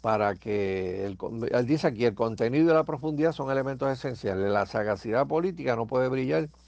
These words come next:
por su ausencia". Este, y dice que Proyecto Dignidad debería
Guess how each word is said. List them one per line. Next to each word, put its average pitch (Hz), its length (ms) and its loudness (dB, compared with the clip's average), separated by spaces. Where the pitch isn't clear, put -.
por 120 220 2
su 113 240 0
ausencia". 101 840 -2
Este, 110 600 0
y 98 420 -2
dice 147 500 2
que 110 220 -2
Proyecto 101 500 -2
Dignidad 143 480 0
debería 113 640 2